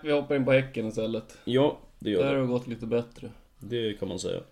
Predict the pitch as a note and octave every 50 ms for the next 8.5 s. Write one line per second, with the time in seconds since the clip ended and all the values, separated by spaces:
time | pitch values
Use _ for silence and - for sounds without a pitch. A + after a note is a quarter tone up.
0 | _ _ _ _ - - A#2+ A#2 A#2+ A#2+ A#2+ A#2+ B2 B2 B2 B2 B2 B2 A#2+ B2
1 | B2+ B2 B2 - - B2 A#2+ A#2 A#2 - - A#2+ B2 B2 - - C#3 C#3 D3 D3+
2 | C#3 - - C#3+ C#3+ C#3+ C#3 C#3 C#3 D3 E3 E3+ - C#3 C#3 C3+ C3+ - C3+ C3
3 | B2+ B2+ B2+ B2+ B2 B2 B2 A#2+ A#2 B2+ B2+ C#3+ C3+ B2+ B2+ B2+ B2+ B2 A#2+ -
4 | - - - B2+ B2 A#2+ - - - B2+ B2 A#2+ A#2+ A#2+ A#2+ - A#2 A#2 A#2 A#2
5 | A2+ A2+ A2+ A2 A#2 A2+ G#2+ A#2 A#2 - - A#2 A2 G#2+ A2 G#2+ G#2 G#2+ G#2+ G#2+
6 | - G#2+ G#2+ G#2+ G#2 G#2 G#2 A2 G#2+ G#2 G#2 G#2 - - - - B2+ C#3 C#3 C#3+
7 | D3 C#3+ C#3 B2+ B2+ C3+ C#3 C#3 C3+ C3+ C3 B2 B2 C3 C3+ C3+ C3 B2+ B2+ B2+
8 | C#3 C#3+ C3 A#2 A2 A2 G2+ G2+ -